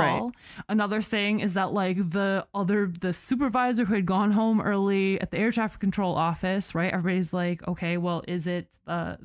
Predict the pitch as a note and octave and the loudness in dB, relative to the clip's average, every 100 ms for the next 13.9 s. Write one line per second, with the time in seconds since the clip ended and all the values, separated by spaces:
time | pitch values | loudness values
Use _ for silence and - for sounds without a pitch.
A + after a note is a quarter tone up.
0 | D#3+ E3 D#3+ - G#3+ C#4 C#4+ D4 C#4 C4+ | -8 -4 -4 -2 -2 0 0 0 0 0
1 | C4+ C4 C4 A#3 - G#3 D#3+ F#3 - E3 | 0 0 0 -2 -4 -6 -4 -4 -2 -2
2 | D3+ E3+ - A#3 A#3 A3+ - - - - | 0 -2 -4 -2 0 -2 -6 -16 -14 -14
3 | - - - F#3 F#3+ F3 F3+ E3 F#3 F#3+ | -16 -12 -4 0 2 2 0 0 0 2
4 | F#3 F3+ F#3 F#3+ F#3 F#3 F3+ F#3 - F#3 | 2 2 2 0 2 2 2 2 2 2
5 | F3 - F#3 F3 - G3 F#3 F#3 F3+ - | 2 0 2 2 2 0 2 2 2 0
6 | F3 F3+ - F#3 F3+ F3+ F3+ F3 - _ | 0 -2 -2 -2 0 2 2 2 0 _
7 | G3 G3 D#3 D3 G3+ F#3+ F#3+ - F3 - | -2 0 0 -2 0 0 0 0 -2 -2
8 | - A#3 - A3 F#3+ G3 F#3 F3+ F3+ F3 | 0 0 0 -2 0 0 0 0 0 0
9 | - E3+ D#3+ D3+ - - - - E3 D#3+ | -4 -4 -2 -2 -4 -8 -8 -8 -6 -6
10 | - - E3 D#3+ D#3 - E3+ D#3+ D#3+ D#3+ | -4 -2 0 0 -2 -4 -4 -2 -2 -4
11 | D#3 D#3 D#3 E3 _ _ F3+ - E3 D#3 | -4 -2 -2 -4 _ _ -6 -2 -2 -2
12 | E3+ D#3 D3+ D#3+ D3+ D3+ D3+ D#3 D#3 - | -2 -2 -2 -2 0 -2 -2 -2 -4 -8
13 | - - - - - F#3 B3+ E3+ | -18 -18 -20 -12 -4 -2 0 -2